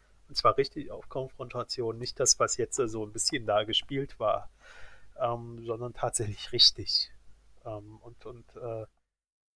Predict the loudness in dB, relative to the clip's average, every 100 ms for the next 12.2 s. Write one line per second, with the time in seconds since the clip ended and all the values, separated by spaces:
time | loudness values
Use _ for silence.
0 | _ _ _ _ _ -10 -6 -6 0 4
1 | 6 6 4 2 -2 -2 0 2 0 -2
2 | -10 -12 -14 -16 -14 -12 -10 -12 -10 -2
3 | -2 2 4 4 4 -2 -4 -2 -2 -6
4 | -8 -8 4 6 6 4 2 -2 -2 -2
5 | -2 4 6 6 0 0 -2 -4 -4 -4
6 | -4 -6 -8 -6 -6 -6 -2 0 4 2
7 | 2 -6 -6 -10 -12 0 2 4 4 2
8 | 0 -6 -10 -6 -4 -2 -4 -6 0 0
9 | 0 -6 8 10 10 0 -2 2 4 4
10 | 2 -6 -6 -6 -4 -8 2 8 8 8
11 | -2 -2 -2 6 6 6 -2 -2 -2 -4
12 | -10 -10